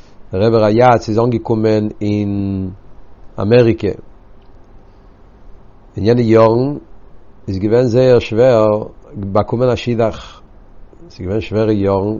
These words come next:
עס איז געווען א קליינער עולם. דער פרומער עולם איז געווען זייער קליין, עס איז געווען אין די מלחמה יארן, צייטן פון דעם קריג. און, אה, עס איז געווען זייער שווער צו באקומען שידוכים.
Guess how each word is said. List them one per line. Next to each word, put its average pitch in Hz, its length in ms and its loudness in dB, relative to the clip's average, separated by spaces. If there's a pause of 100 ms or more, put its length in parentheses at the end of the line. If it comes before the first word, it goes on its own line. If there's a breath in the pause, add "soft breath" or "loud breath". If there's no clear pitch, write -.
עס - 60 -20
איז - 100 -20
געווען 87 100 -6
א 85 60 -6
קליינער 104 320 -2
עולם. 104 400 0 (840 soft breath)
דער 101 120 -14
פרומער 110 300 2
עולם 107 220 2
איז 101 80 -2
געווען 101 240 0
זייער 101 200 0
קליין, 98 400 -2
עס 92 160 -12
איז 82 80 -8
געווען 92 100 -2
אין 92 180 -4
די 87 60 -4
מלחמה 101 300 -4
יארן, 98 340 -2 (960 soft breath)
צייטן 95 320 -2
פון 92 120 -8
דעם 87 120 -6
קריג. 107 380 -4 (1200 soft breath)
און, 104 500 2
אה, 107 220 2
עס 98 160 -4
איז 104 80 -4
געווען 120 200 2
זייער 131 260 2
שווער 120 260 2
צו 127 140 -6
באקומען 117 380 -4
שידוכים. 107 680 -4